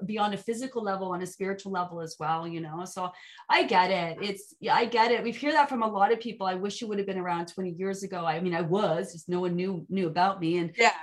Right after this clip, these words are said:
Speaker 2: yeah.
Speaker 1: you know, and
Speaker 2: There's
Speaker 1: as
Speaker 2: a
Speaker 1: we grow and
Speaker 2: rhyme
Speaker 1: grow.
Speaker 2: reason, and there, the universe brings you, you know, at a certain time, I believe,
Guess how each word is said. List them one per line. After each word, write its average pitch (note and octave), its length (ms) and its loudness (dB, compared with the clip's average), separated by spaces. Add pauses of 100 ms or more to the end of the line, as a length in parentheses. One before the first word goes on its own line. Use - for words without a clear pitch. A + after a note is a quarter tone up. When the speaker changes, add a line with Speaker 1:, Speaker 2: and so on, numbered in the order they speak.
Speaker 2:
yeah. - 60 -4 (160)
Speaker 1:
you A#3+ 120 4
know, A3+ 260 6
and A#3+ 100 6
Speaker 2:
There's A#3+ 180 10
Speaker 1:
as - 20 8
Speaker 2:
a - 40 8
Speaker 1:
we A#3+ 60 0
grow A#3+ 320 6
and A3 180 2
Speaker 2:
rhyme C4 220 8
Speaker 1:
grow. - 0 - (100)
Speaker 2:
reason, E4+ 280 2
and A3+ 180 4
there, B3 160 8
the B3+ 80 6
universe C4+ 460 8
brings A#3 260 6
you, B3 340 2
you A3 140 6
know, G3 260 10
at G#3+ 180 10
a A3 140 2
certain G#3+ 300 0
time, F#3+ 280 2
I F#3 200 2
believe, F3 460 -2